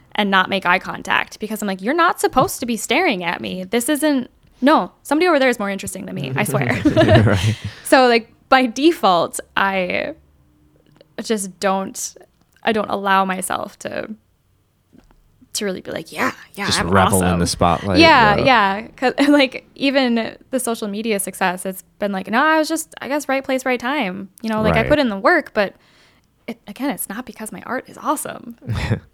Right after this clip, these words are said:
Speaker 1: Like, I
Speaker 2: Well
Speaker 1: like what I do. I love, I love what I do. But if you were to compare it to other, other artists,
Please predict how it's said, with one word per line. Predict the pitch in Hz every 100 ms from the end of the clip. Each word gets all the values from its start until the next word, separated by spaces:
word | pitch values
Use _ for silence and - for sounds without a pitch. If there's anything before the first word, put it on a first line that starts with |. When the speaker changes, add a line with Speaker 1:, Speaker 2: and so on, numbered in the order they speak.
| _
Speaker 1:
Like, | - -
I |
Speaker 2:
Well | 277
Speaker 1:
like | 370
what | 349
I | 233
do. | 202 302 -
I | 240
love, | 254 285 254 -
I | 202
love | 214 247
what | 233
I | 208
do. | 196 226 - - _ _ _ _ _
But | 254 - - - _ _ _ -
if | 214
you | 208
were | 220
to | 208
compare | 208 226 220
it | -
to | 190
other, | 190 185 180 185 _ _ _
other | 208 190
artists, | - 269 196 - - -